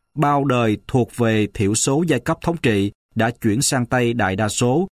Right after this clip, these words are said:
đó là nhân dân lao động, đứng đầu là giai cấp công nhân. Một chấm hai chấm hai, sự ra đời của nhà nước xã hội chủ nghĩa ở Đông Âu. Các nhà nước xã hội chủ nghĩa ở Đông Âu ra đời từ kết quả của cuộc đấu tranh giải phóng dân tộc chống chủ nghĩa phát xít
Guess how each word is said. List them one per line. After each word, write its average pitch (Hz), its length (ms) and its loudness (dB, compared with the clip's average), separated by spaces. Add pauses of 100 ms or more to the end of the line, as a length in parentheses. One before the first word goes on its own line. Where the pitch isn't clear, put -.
(160)
đó 131 120 0
là 135 120 0
nhân 113 280 2
dân 117 160 0
lao 117 140 0
động, 101 340 0
đứng 139 180 -2
đầu 120 240 0
là 104 160 0
giai 101 200 -2
cấp 139 200 -4
công 117 160 0
nhân. 113 220 2 (540)
Một 123 320 0
chấm 147 160 -2
hai 143 220 0
chấm 143 200 -4
hai, 139 260 0 (240)
sự 120 300 2
ra 143 200 0
đời 113 280 2 (120)
của 107 240 0
nhà 131 220 0
nước 117 260 0
xã 117 220 -2
hội 104 300 0
chủ 113 140 0
nghĩa 110 240 0
ở 113 180 -2
Đông 123 200 -2
Âu. 123 220 0 (580)
Các 202 200 -2
nhà 143 120 2
nước 139 200 2
xã 143 180 -2
hội 120 180 0
chủ 127 160 0
nghĩa 120 200 2
ở 117 160 -2
Đông 135 200 0
Âu 127 160 0
ra 127 160 0
đời 110 320 0
từ 104 200 2
kết 156 260 -4
quả 107 400 0
của 107 280 0
cuộc 117 200 -2
đấu 135 220 -2
tranh 127 220 0
giải 101 160 0
phóng 135 240 -4
dân 131 140 0
tộc 110 220 -2 (180)
chống 135 240 0
chủ 147 120 -2
nghĩa 110 180 0
phát 156 220 -6
xít 180 240 0